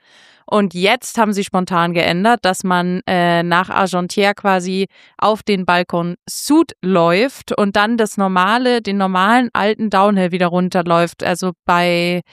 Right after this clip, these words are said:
keine Ahnung, dass man auch wieder diese Brücke nimmt über die Straße und dann in diese gerade Linie reinläuft in die, in, in die Stadt rein. Ich weiß jetzt nicht, wie genau jetzt sich das jeder vorstellen kann, aber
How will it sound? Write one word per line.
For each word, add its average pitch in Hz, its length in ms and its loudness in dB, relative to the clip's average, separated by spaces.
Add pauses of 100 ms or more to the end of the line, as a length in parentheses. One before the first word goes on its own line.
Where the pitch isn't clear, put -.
(240)
keine 185 160 0
Ahnung, 185 180 2
dass 180 160 -4
man 190 140 0
auch 170 120 0
wieder 190 180 2
diese 180 260 -2
Brücke 202 340 -2
nimmt 185 220 0
über 185 180 0
die 175 120 -4
Straße 175 520 0
und 185 140 0
dann 180 180 2
in 180 140 -2
diese 175 260 -2
gerade 175 460 0
Linie 180 400 -2
reinläuft 175 440 0
in 175 120 -6
die, 165 420 -4
in, 175 300 -4
in 170 220 -4
die 165 100 -6
Stadt - 320 -4
rein. 165 280 2
Ich - 140 -8
weiß 180 160 0
jetzt - 160 -10
nicht, 170 180 -6
wie 170 100 -4
genau 165 260 2
jetzt 170 260 -2
sich - 180 -10
das - 160 -14
jeder 170 200 -2
vorstellen 170 380 -2
kann, 165 200 -2
aber 165 280 0